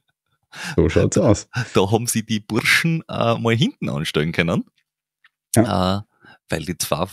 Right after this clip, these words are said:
Speaker 2: äh, Frauen haben da wirklich was abgerissen. Ähm, ganz vorne die Elena Roch aus Hollerbrunn.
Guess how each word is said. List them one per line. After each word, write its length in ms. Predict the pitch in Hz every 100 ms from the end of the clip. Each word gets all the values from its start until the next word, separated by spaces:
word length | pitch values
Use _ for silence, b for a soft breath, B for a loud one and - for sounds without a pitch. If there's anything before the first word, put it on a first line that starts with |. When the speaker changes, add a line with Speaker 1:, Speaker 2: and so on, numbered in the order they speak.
| -
Speaker 2:
äh, 300 | - 90 87
Frauen 380 | - - - 85
haben 140 | 87
da 160 | 87 87 82
wirklich 600 | 90 139 - - 98 -
was 140 | 87
abgerissen. 720 | - - - 180 - 143 202 B B B B B B
Ähm, 480 | - 92 90 92 95 _ _ _ -
ganz 400 | 90 135 - - -
vorne 680 | - - 90 117 127 135 123 _ _ -
die 220 | 98 92 -
Elena 400 | 95 85 85 82
Roch 380 | 80 92 160 -
aus 240 | - - -
Hollerbrunn. 720 | 80 - - 87 95 175 -